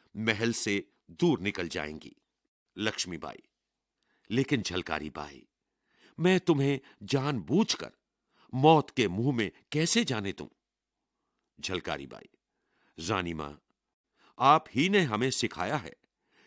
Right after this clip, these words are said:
कि वीरांगनाएं मौत से नहीं डरती। हम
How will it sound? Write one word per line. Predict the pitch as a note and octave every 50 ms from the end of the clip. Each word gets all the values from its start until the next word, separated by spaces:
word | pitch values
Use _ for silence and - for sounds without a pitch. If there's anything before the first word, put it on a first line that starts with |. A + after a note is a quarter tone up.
| _ _ -
कि | - C3 A#2+ G#2
वीरांगनाएं | D2+ F2 G2 G2+ F#2+ G2 F#2+ G#2 A2 G#2+ A2+ G#2+ G#2+ A2+ A#2+ D3 - _ _ _ _ _ _ -
मौत | F#2+ G2+ A2+ C#3 F#3 G#3 -
से | - - - F2+ C2+ - _ -
नहीं | - B2+ C#3 B2 - G#3
डरती। | - G2+ F2 - - - C#2+ - _ _ _ _ _ _ _ _ _ _ _ _ _ _ _ _ _ _ _ _ _ -
हम | C#3 F3+ G3 F3 -